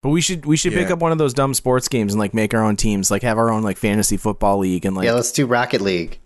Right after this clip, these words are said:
Speaker 1: N-, no, not Rocket League. Like, something where we,
Speaker 2: Uh,
Speaker 1: 'cause you can make, I think in, like, I don't know, you can make your own athletes and shit, I think, but it'd be cool to, like, make our own team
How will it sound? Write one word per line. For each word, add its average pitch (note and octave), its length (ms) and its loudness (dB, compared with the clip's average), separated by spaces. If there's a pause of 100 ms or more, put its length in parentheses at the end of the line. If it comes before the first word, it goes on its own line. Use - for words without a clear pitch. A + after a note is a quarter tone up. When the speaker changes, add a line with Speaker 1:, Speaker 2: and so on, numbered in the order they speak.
(400)
Speaker 1:
N-, C3 200 -8 (320)
no, B2+ 200 0
not B2 200 0
Rocket D#2+ 320 -2
League. F2 340 -4 (640)
Like, C#3 120 0
something F3 300 0
where F#3 140 2
we, F3 160 0
Speaker 2:
Uh, B2 40 -6
Speaker 1:
'cause D3+ 160 0
you F3 100 2
can F#3 180 0
make, F3 180 0 (400)
I B2+ 80 0
think F3+ 180 -2
in, F3 120 2
like, B2+ 300 -2 (120)
I B2+ 80 0
don't C3 100 -2
know, A2+ 300 0 (220)
you B2+ 100 -6
can D3+ 80 0
make D3+ 180 2
your D3 120 0
own B2+ 260 0
athletes A2 460 0
and G2 80 -4
shit, G2+ 180 2
I F#2 80 2
think, F2+ 260 -4
but G#2 120 -2
it'd G#2+ 100 0
be A2+ 80 0
cool C3+ 280 2
to, B2 80 0
like, G#2+ 200 0
make A2 220 0
our A2+ 100 2
own G2 140 0
team A2+ 420 2